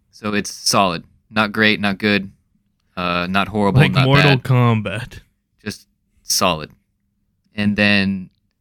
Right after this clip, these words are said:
Speaker 1: uh, six through seven, uh, you're taking a step up.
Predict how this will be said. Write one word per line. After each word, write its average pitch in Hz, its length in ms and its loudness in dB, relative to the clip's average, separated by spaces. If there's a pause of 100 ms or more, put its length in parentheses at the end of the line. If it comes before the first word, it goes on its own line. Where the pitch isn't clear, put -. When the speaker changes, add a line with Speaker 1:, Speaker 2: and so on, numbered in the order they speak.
(880)
Speaker 1:
uh, 98 240 0
six - 300 2
through 127 120 0
seven, 123 560 0 (1300)
uh, 104 180 2
you're 101 140 0
taking 110 280 -2
a 98 60 0
step - 280 -4
up. 120 300 2